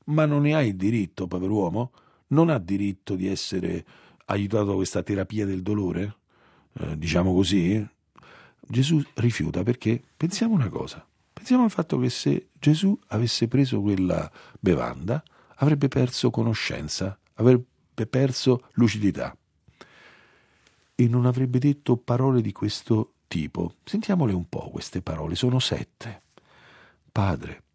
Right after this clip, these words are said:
perdonali perché non sanno quello che fanno." O, "Dio mio, Dio mio, perché mi hai abbandonato?" O ancora, "In verità io ti dico,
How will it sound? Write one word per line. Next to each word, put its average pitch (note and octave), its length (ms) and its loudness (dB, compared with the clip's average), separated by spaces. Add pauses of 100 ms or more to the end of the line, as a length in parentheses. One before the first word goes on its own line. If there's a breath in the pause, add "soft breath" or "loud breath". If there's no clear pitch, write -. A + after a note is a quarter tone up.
(380)
perdonali F2 640 -2
perché F#2 260 -8
non F#2 180 -2
sanno G2 420 -2
quello F2+ 280 -2
che - 120 -8
fanno." - 640 -14 (1120 soft breath)
O, D#2 320 -8 (360 loud breath)
"Dio A#2+ 220 6
mio, G#2+ 440 2
Dio G2 180 0
mio, F2+ 320 -2
perché G2 360 -2
mi F#2 160 -2
hai F2+ 180 -2
abbandonato?" D2+ 920 -8 (1200 soft breath)
O F2+ 140 -4
ancora, E2+ 560 -4 (680 loud breath)
"In G2 140 0
verità F#2 460 0
io F2+ 180 0
ti D#2+ 140 -6
dico, E2 520 -6